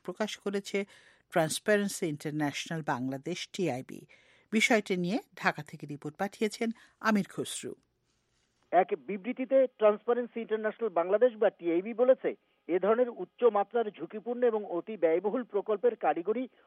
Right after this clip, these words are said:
Speaker 2: ও নিরাপত্তা বিষয়ে বাংলাদেশকে সম্পূর্ণভাবে নির্ভর করতে হবে সরবরাহকারী অর্থাৎ রাশিয়ার উপর। টিআইবি তাই জনস্বার্থে এই চুক্তির প্রক্রিয়াগত স্বচ্ছতা এবং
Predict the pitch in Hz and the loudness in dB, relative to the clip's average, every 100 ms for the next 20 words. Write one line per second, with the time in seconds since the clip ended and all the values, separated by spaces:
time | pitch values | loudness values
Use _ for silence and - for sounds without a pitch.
0 | - 180 185 185 196 202 233 220 220 254 | -2 0 4 2 2 0 -2 -4 2 4
1 | 220 160 175 190 220 240 208 170 165 220 | 6 4 2 0 -2 -4 -6 -6 -4 -2
2 | 240 214 175 131 _ _ - 151 165 196 | 0 0 0 -2 _ _ -8 -6 0 2
3 | 233 247 196 220 220 254 - 180 165 180 | 2 0 2 2 2 0 0 0 4 4
4 | 214 233 254 - - 160 185 - _ - | 4 4 0 -2 0 2 0 -2 _ -6
5 | 160 180 151 170 131 135 190 165 - _ | 4 6 6 0 -2 2 4 4 0 _
6 | _ _ _ - 202 220 254 254 247 - | _ _ _ 4 6 6 6 4 4 0
7 | _ 143 170 180 196 262 240 170 110 - | _ 2 6 6 4 0 0 -2 -4 -8
8 | _ _ 180 226 - 220 - 254 - 196 | _ _ 0 0 -2 -6 -6 -8 -4 -4
9 | - 214 220 233 247 240 247 - 254 220 | 4 6 6 4 0 -2 -4 0 2 2